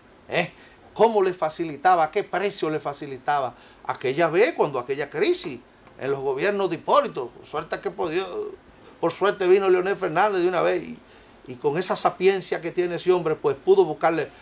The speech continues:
una solución a, al petróleo en la República Dominicana y a, y a los derivados. Pues bueno,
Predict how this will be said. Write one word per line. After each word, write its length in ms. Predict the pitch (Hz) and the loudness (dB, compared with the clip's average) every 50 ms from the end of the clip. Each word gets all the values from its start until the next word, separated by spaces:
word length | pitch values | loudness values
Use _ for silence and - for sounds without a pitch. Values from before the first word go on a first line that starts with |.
| - - - | -18 -8 -2
una 240 | 151 165 170 160 | 0 0 2 2
solución 680 | 156 - 156 156 151 143 139 - - 151 147 139 127 117 - - - - - - - - | 0 0 0 0 0 -2 -4 -2 0 0 0 0 0 -6 -12 -18 -20 -20 -20 -20 -14 -8
a, 240 | - 120 120 113 110 110 | -4 -4 -2 -2 -4 -2
al 240 | - 139 147 147 | 0 0 0 0
petróleo 520 | 147 - 147 - - 151 151 160 160 147 147 | 0 -2 -2 -2 2 2 4 4 4 2 0
en 60 | 139 | -2
la 100 | 135 131 | -2 -4
República 420 | 131 127 - 135 147 147 147 143 | -4 -6 -6 -6 -6 -4 -2 -2
Dominicana 640 | 139 135 127 131 131 131 127 123 131 131 139 135 127 | -2 -2 -2 -4 -6 -8 -8 -2 0 0 0 0 -2
y 40 | 123 | -6
a, 120 | 117 - - - - - - - - - - - - - - - - | -8 -10 -12 -16 -20 -20 -20 -20 -20 -20 -20 -20 -20 -20 -20 -4 0
y 60 | 98 | 2
a 40 | 110 | 4
los 160 | 143 131 113 | 4 4 4
derivados. 560 | 120 135 139 131 127 123 123 117 113 107 104 104 - | 2 0 2 2 2 0 0 0 0 -2 -4 0 2
Pues 120 | 147 147 | 2 4
bueno, 300 | 143 165 165 151 127 101 | 4 6 4 4 4 0